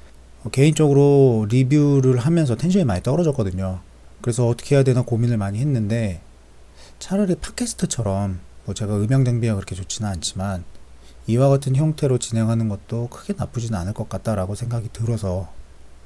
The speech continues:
그래서 요런 방식으로 여러분들에게 리뷰를 들려드리는, 오히려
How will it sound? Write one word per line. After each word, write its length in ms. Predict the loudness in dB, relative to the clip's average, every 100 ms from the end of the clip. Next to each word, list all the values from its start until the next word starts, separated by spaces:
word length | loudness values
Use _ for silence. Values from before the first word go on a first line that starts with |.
| -10
그래서 300 | -8 -6 -4
요런 340 | -2 -2 -4
방식으로 760 | -6 -6 -4 -6 -4 -2 -2 -2 -10 -20 -20 -6
여러분들에게 720 | -2 -2 -2 -6 -6 -6 -4 -2
리뷰를 460 | 0 0 0 -2
들려드리는, 720 | -2 0 2 2 -2 -4 -6 -10 -14 -4
오히려 440 | 0 2 2 0